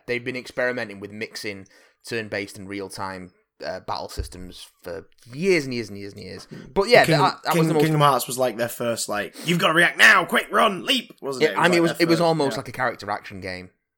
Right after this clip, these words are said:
Speaker 2: Yeah.
Speaker 1: Um,
Speaker 2: Uh,
Speaker 1: so,
Speaker 2: yeah,
Speaker 1: yeah,
Speaker 2: it's, it's, it's a, it's a,
Speaker 1: absolutely.
Speaker 2: it's a, a, uh, oh God, what's it called? A hack, uh, uh, not hack and slash. What the hell are they called?
Speaker 1: Oh, yeah, ha-, no, yeah, yeah, a hack and slash,
Speaker 2: <clears throat>
Speaker 1: a brawler.
Speaker 2: Uh, uh, a brawler, that's the one. It's almost like a brawler, but with some strategy elements. Like, you have to te-, you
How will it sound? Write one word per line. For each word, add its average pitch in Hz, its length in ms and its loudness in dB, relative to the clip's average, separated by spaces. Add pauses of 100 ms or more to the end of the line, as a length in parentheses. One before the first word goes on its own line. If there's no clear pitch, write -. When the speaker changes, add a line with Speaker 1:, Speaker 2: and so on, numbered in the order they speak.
(240)
Speaker 2:
Yeah. 147 220 -4 (200)
Speaker 1:
Um, 104 420 -2
Speaker 2:
Uh, 185 60 -2
Speaker 1:
so, - 0 -
Speaker 2:
yeah, 165 260 0
Speaker 1:
yeah, 110 180 0
Speaker 2:
it's, - 120 -6
it's, 147 180 -6
it's - 220 -4
a, - 40 0
it's 117 60 0
a, - 40 0
Speaker 1:
absolutely. 135 380 -2
Speaker 2:
it's 180 140 -8
a, 131 300 -2 (460)
a, 127 280 0
uh, 120 420 -2
oh 127 160 -6
God, 123 120 -8
what's 127 180 -10
it - 80 -16
called? 113 340 -8
A - 80 -8
hack, 139 240 -8
uh, 127 240 0 (140)
uh, 117 260 -4 (400)
not 127 160 -12
hack 113 160 -12
and - 120 -18
slash. 104 360 -12
What - 80 -14
the - 60 -12
hell 185 140 -10
are - 20 -12
they 165 80 -10
called? 123 500 -8
Speaker 1:
Oh, 196 100 -12 (200)
yeah, 381 260 -4
ha-, 214 240 -10
no, 285 260 -6
yeah, 254 160 -8
yeah, 123 260 -2 (100)
a 311 80 -8
hack 202 140 -4
and 127 100 -14
slash, 170 360 -6 (140)
Speaker 2:
<clears throat> - 160 -16
Speaker 1:
a 175 60 -2
brawler. 160 520 2
Speaker 2:
Uh, - 0 - (100)
uh, - 40 -4 (360)
a 160 40 -6
brawler, 175 340 2
that's 127 220 -2
the 85 100 -10
one. 76 360 -14
It's 139 180 -8
almost 180 180 -6
like 160 140 -8
a - 20 -8
brawler, 127 400 -4
but 117 240 -12
with 120 140 -8
some 117 200 -8
strategy 117 400 -8
elements. 98 440 -10
Like, 110 100 -8
you 117 60 -6
have 117 160 -10
to 104 100 -20
te-, 120 180 -10
you 120 180 -10